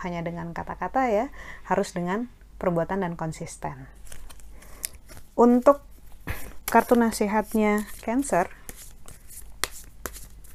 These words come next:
kartu yang diberikan adalah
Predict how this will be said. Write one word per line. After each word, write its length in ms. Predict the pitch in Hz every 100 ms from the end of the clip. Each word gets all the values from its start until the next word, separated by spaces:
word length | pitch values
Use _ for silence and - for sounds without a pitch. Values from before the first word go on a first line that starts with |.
| - - - - - - - - - - - - - - - -
kartu 240 | 226 294 285
yang 80 |
diberikan 480 | 269 233 240 269 269
adalah 640 | 233 202 185 175 175 180